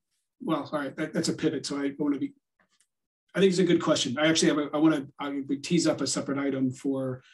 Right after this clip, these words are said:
should we put language-specific code into a spec?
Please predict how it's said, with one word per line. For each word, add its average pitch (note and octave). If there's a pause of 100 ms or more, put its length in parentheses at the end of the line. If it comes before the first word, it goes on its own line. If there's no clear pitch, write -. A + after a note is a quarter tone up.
(140)
should D#3+
we D3
put C#3+ (560)
language-specific D#3 (280)
code C#3+
into C#3
a C3+
spec? -